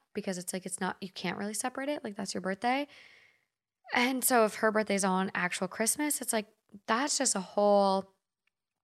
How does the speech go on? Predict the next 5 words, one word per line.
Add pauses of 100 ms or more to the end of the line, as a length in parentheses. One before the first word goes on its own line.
(1600)
whole
shit
clusterfuck
of
feelings.